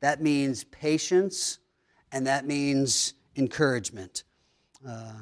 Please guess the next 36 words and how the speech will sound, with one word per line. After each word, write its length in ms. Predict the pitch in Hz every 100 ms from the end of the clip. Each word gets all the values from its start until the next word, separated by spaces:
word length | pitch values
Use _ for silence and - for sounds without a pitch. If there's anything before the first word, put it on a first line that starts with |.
| - _ _ _ _ -
that's 240 | 180 -
not 200 | 202 196
to 80 | 202
the 160 | 175 143
exclusion 720 | 151 - - 151 156 147 127
of 80 | 113
a 60 |
lot 220 | 113 123
of 80 | 120
other 220 | 123 123
things. 640 | 110 123 104 104 113 - - _ _ _ -
So 220 | 151 147
in 100 | 160
your 160 | 151
parenting, 540 | - 180 175 160 156 139
yes, 320 | 135 147 120
you 60 | 147
need 160 | 147
to 40 | 127
be 120 | 127
patient 460 | - 156 143 139 131
and 100 | 131
encouraging, 560 | 113 151 147 135 135
and 100 | 131
sometimes 480 | 120 151 147 139 127
you 60 | 120
need 180 | 131 117
to 60 |
be 140 | 117 123
rather 480 | 127 131 120 120 - _
strict 600 | - - 156 135 - - -
and 420 | 139 131 123 113 101 _ _ _
full 280 | - 180 147
of 80 | 135
admonition. 840 | 143 135 120 120 156 - 131 95 - _ _
Uh, 420 | 123 117 110 107